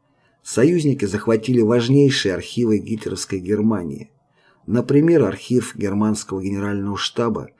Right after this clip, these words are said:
со всей оперативной документацией, раскрывающей подготовку и развязывание войн. Действующая с ноября тысяча девятьсот сорок второго года в С С С Р Чрезвычайная государственная комиссия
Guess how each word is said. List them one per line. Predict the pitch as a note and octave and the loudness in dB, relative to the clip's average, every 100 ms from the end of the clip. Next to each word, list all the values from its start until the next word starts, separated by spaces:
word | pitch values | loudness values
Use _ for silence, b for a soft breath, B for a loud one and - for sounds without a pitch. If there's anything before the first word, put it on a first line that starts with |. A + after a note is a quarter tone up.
| b b b | b b b
со | - A2+ | -4 -2
всей | - D#3+ C#3 | 2 6 6
оперативной | A2 G#2 G#2+ C3 A#2+ G#2+ F#2+ | 6 2 2 0 0 0 0
документацией, | G2+ G#2+ A2+ A#2 C3 B2+ B2+ - A#2 - b b b | -2 0 0 0 0 0 -2 -8 -10 -12 b b b
раскрывающей | - G#2 - C3+ D#3+ D3 A2+ - | -8 -6 2 4 6 6 4 0
подготовку | G#2+ G#2+ A2+ A2 C3+ B2+ - F2+ | -4 -2 -2 0 2 0 -2 -6
и | |
развязывание | D#2+ E2 F#2+ A2 G#2 G2 F#2+ F2+ | -4 -4 -4 -4 -4 -6 -8 -8
войн. | D#2+ D2 A#1+ - _ _ _ _ _ _ _ b b b b | -6 -6 -8 -14 _ _ _ _ _ _ _ b b b b
Действующая | F#2+ B2+ D3 C#3 B2+ A2 B2+ | 2 6 6 6 0 2 2
с | G#2+ - | 2 2
ноября | A2 G#2+ A2+ G#2+ | 2 4 4 2
тысяча | - - A2 G#2+ A2 | 0 -4 -2 -2 -2
девятьсот | G#2+ G2+ A#2 G#2+ | -2 0 0 0
сорок | - G2 | -2 -6
второго | - G#2+ G#2+ G#2 | -4 0 2 0
года | A#2+ A#2+ F2 - - _ b b b b | 2 0 0 -8 -14 _ b b b b
в | G2 A2+ | -2 -2
С | A2 A2 | 0 -2
С | A2 | -4
С | - | 0
Р | A#2 G#2 | 0 0
Чрезвычайная | - G#2 G#2+ - A2 F#2+ G2 | -2 -2 -2 2 2 0 -2
государственная | F2 - G2 G#2 F#2 F#2 F#2+ | -6 -6 -4 -4 -4 -6 -6
комиссия | G2+ G2+ A#2+ B2+ - C3 - - | -2 0 2 0 -2 -10 -12 -14